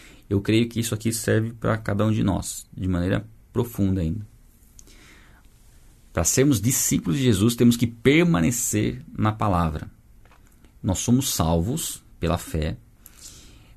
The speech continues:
mas existe um, um processo, que é o processo de, de desenvolver o nosso chamado, que é de fazer as boas obras que ele preparou pra nós,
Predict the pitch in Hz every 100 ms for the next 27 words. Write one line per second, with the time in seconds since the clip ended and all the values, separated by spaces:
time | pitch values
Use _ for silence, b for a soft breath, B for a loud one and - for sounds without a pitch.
0 | 101 101 101 107 110 - 131 131 - -
1 | 110 110 104 101 101 92 - 120 - 139
2 | 135 - 104 - 92 92 92 - 98 -
3 | 110 110 - 113 101 90 101 101 95 92
4 | 90 92 - - 98 92 - 117 117 120
5 | 104 92 101 101 95 98 - 87 98 90
6 | 80 92 92 87 - 90 87 104 87 90
7 | 87 85 92 87 82 - 82 87 82 -
8 | - 82 107